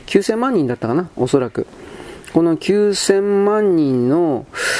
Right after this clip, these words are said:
えー、人間だけを相手にしているという、明確に、まあ、差別ですね。それをやって儲けるという考え方なんでしょう。まあ、商売は汚いですからね。はい。えーっとね、社民党で頭おかしい人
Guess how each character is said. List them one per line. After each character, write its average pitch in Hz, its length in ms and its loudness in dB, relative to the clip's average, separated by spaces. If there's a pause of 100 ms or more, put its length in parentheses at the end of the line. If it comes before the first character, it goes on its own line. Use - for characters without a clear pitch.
(180)
え 135 380 0
ー、 123 40 0
人 156 220 2
間 156 140 2
だ 156 140 0
け 254 160 -2
を 170 140 0
相 113 120 -4
手 131 140 -2
に 120 80 -2
し - 100 -6
て - 80 0
い 117 80 2
る 131 120 0
と - 120 -4
い 107 100 0
う、 110 60 -6 (240)
明 175 240 2
確 196 220 0
に、 196 280 0 (380)
ま 185 140 2
あ、 170 40 0
差 190 200 -2
別 160 160 -2
で 113 100 -4
す - 100 -2
ね。 143 200 0
そ 147 180 2
れ 156 60 2
を 151 80 2
や 151 80 -2
っ - 20 -4
て - 140 -4
儲 139 240 0
け 135 120 -2
る 147 120 -2
と - 80 -2
い 113 60 0
う 107 40 -4
考 131 300 0
え 123 80 -2
方 95 340 -2
な 127 180 0
ん 127 60 -4
で 113 140 -4
し - 100 0
ょ 104 140 0 (540)
う。 - 40 0
ま 160 200 2
あ、 120 40 -4
商 240 220 -2
売 214 100 -2
は 123 100 -6
汚 226 220 -4
い 254 40 0
で 208 40 0
す - 100 -6
か 113 100 -4
ら 113 80 -2
ね。 127 160 -2 (280)
は - 160 -2
い。 370 80 -6 (480)
え 190 320 0
ー - 20 -4
っ - 20 -20
と 190 120 -2
ね、 147 360 -2 (140)
社 170 200 0
民 247 220 0
党 285 100 0
で 285 100 0
頭 254 380 0
お 156 40 -4
か 160 100 -2
し 226 160 -2
い - 20 -2
人 - 260 -2